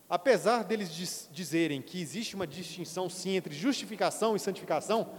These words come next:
parece que na prática existe uma espécie de mistura. Como se, assim como a santidade é uma progressão, um desenvolvimento, uma transformação, a justificação é algo muito semelhante também. Eu não quero aqui, de modo algum, né,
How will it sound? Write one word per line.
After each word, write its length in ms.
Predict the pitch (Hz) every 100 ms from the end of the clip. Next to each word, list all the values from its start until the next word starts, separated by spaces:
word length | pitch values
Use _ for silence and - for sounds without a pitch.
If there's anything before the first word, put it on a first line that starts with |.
| - - - -
parece 340 | 208 247 254 -
que 80 |
na 120 | 240 196
prática 480 | 208 247 247 -
existe 400 | 202 180 220 -
uma 140 | 240 240
espécie 400 | - 214 220 190
de 80 | 226
mistura. 500 | 262 - 247 226 - - - - - - - - - - - - - - - -
Como 260 | 220 240
se, 400 | - 220 208 156 - - - - - - -
assim 640 | 175 170 - - - 359
como 540 | 349 - 233 190 156 180
a 60 | 170
santidade 520 | 220 208 175 170 180
é 40 |
uma 120 | 175
progressão, 760 | - 220 214 170 - 233 247 143 151
um 120 | 160
desenvolvimento, 800 | 254 220 202 190 156 170 247 208
uma 120 | 196
transformação, 680 | 196 196 185 160 - 254 262 - - - - -
a 120 | 160
justificação 680 | 151 208 - 196 196 - 196
é 40 | 196
algo 180 | 196 190
muito 320 | 180 269 -
semelhante 440 | 190 156 131 127
também. 220 | 135 113 120
Eu 100 | 214
não 80 |
quero 200 | 240 196
aqui, 120 | 151 151
de 100 | 135
modo 200 | 151 131
algum, 220 | 127
né, 120 | 180